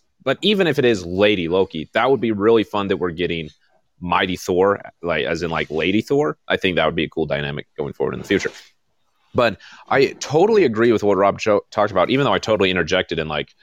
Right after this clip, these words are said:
kinda stole a bit of Rob's thunder with Thor: The Dark World. I would still rewatch that because the side characters, including Loki, make up for the blab that's around everything else. Um, and I, I, who is it? Is it,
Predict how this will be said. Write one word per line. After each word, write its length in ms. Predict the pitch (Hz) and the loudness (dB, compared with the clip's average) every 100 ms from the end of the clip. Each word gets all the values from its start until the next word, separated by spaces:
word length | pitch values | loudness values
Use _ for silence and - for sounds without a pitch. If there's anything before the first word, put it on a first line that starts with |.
| _ - | _ -8
kinda 160 | 90 78 | -6 -6
stole 260 | - 92 | -2 -2
a 40 | 78 | 0
bit 120 | 80 | -2
of 80 | 76 | 0
Rob's 280 | 78 76 | 0 -2
thunder 280 | - 123 90 | -4 -2 0
with 180 | 82 82 | 0 -2
Thor: 240 | _ 95 85 | _ -4 -2
The 100 | 85 | 0
Dark 240 | 101 123 | -2 0
World. 160 | 90 85 | -2 -2
I 100 | - | 0
would 160 | 180 147 | 2 0
still 320 | - - 151 | -2 0 2
rewatch 500 | 127 107 92 127 160 | 2 0 0 0 0
that 160 | - 90 | 0 0
because 440 | - - 135 139 | -2 -4 -2 0
the 100 | 110 | -2
side 320 | 98 123 135 139 | -2 0 0 0
characters, 420 | 95 82 95 - - | -2 0 -2 -4 -6
including 440 | 110 101 143 117 98 | -6 0 2 2 2
Loki, 440 | 135 139 90 82 - - | 0 0 -2 -4 -8 -10
make 240 | 104 127 123 | -2 0 2
up 160 | 110 | 0
for 120 | - 110 | 0 0
the 100 | 87 | -2
blab 500 | 82 87 101 90 76 _ _ | -2 0 0 -2 -4 _ _
that's 160 | - - | -14 -8
around 240 | 92 98 | -2 0
everything 300 | 95 101 107 | 0 -2 -2
else. 380 | 147 135 - - - - _ _ _ _ | 0 0 -4 -12 -20 -20 _ _ _ _
Um, 340 | 110 110 107 107 _ _ - | -2 0 0 -4 _ _ -2
and 260 | 131 127 - _ _ _ _ | 0 0 -4 _ _ _ _
I, 160 | 135 147 | -2 0
I, 120 | 147 | 0
who 540 | 143 117 120 113 127 139 | -2 -6 -10 -8 -4 -2
is 120 | 110 | -2
it? 120 | 98 | -4
Is 180 | 98 107 | -6 -6
it, 220 | 107 - | -8 -8